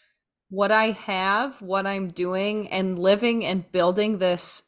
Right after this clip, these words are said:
routine that I'm confident in. So f-, more present. I'd like to be more present and less reactive.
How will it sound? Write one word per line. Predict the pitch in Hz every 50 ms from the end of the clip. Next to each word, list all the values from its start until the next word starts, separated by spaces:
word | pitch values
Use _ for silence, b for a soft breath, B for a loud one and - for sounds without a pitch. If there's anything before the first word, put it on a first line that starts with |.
| _ _ _ _ _ _ _ _ _ -
routine | 196 208 208 208 - - 214 208 208 208
that | 190 185
I'm | 185 175 170 165
confident | - - - 165 165 160 - 165 156 147 - -
in. | - 139 143 - - - 165 165 - _ _ _ _ _ _ _
So | - - - 190
f-, | 185 - - - - - _ _ _ _ _ -
more | 190 220 233 240
present. | 233 - - - 202 190 180 165 151 147 - - - _ - - - -
I'd | 196 185
like | 208 208 214 -
to | - 214
be | 190 208
more | 208 196 180 180
present | 180 - - 170 160 156 156 139 - -
and | - 160 160
less | 160 175 170 - - -
reactive. | 175 165 160 147 143 147 - - - - - - - - - -